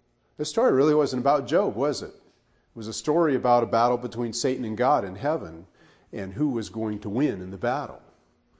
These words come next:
And what Job went through was a vindication of God's triumph over Satan and, and his effort to take control of one of God's people. So,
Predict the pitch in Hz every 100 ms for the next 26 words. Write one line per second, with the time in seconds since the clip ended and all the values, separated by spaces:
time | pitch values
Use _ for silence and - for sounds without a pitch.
0 | _ _ _ _ - 107 101 101 107 98
1 | 117 117 101 156 180 - 101 87 127 -
2 | _ _ _ - 101 95 95 113 107 -
3 | 151 156 - 98 117 104 90 95 90 -
4 | - 143 131 98 - 101 104 101 - 92
5 | 87 92 101 117 _ _ _ _ - 95
6 | 90 98 - 123 95 90 - 98 85 -
7 | 95 107 95 - - 95 87 - 101 -
8 | 101 - 101 87 95 101 - 98 90 95
9 | - _ _ _ _ - 95 90 90 85
10 | - - 151 - - _ _ _ _ _
11 | _ _ _ _ - - 147 131 117 107